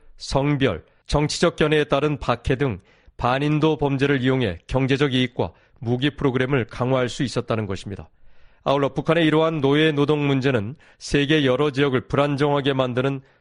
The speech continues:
북한의 무기 생산과 확산에도 기여할 수 있음을 시사한다고 덧붙였습니다. 보고서는 그러나 북한 당국의 무력 증강을 위해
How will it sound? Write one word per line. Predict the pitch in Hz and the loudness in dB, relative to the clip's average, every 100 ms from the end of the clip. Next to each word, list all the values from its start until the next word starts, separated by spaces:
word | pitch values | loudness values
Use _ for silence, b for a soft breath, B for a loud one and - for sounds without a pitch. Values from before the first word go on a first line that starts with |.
| - | -12
북한의 | 127 139 123 | -4 -2 0
무기 | 113 131 151 | -2 0 0
생산과 | 127 143 135 139 127 110 | 0 -2 0 0 0 -2
확산에도 | 127 - 135 123 123 - b b | -6 -4 0 0 0 -4 b b
기여할 | - 143 139 139 | -2 2 2 2
수 | - | 0
있음을 | 139 135 113 | -2 -2 -4
시사한다고 | - 139 135 127 107 92 | -2 -4 -2 -2 -2 -4
덧붙였습니다. | 92 110 - 92 - - - - _ _ _ _ _ _ 123 | -8 -10 -10 -12 -12 -16 -16 -20 _ _ _ _ _ _ -6
보고서는 | - 143 160 165 160 | -2 0 2 2 2
그러나 | 147 151 143 104 b b - | 2 2 0 -2 b b -10
북한 | 156 160 156 | -2 0 0
당국의 | 151 147 139 | 0 0 -2
무력 | 113 139 160 - | 0 0 0 -2
증강을 | 156 151 147 147 | -2 2 2 2
위해 | 135 101 | 0 -2